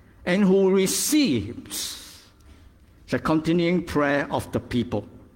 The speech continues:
And specifically here, Paul asks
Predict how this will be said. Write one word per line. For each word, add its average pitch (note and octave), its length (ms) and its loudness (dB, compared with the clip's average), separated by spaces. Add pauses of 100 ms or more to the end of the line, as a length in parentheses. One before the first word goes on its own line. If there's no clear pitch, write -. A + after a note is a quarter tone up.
(2250)
And A#2+ 180 -2
specifically F#3+ 760 -2
here, E3 260 2
Paul E3+ 440 0
asks D#3 440 -2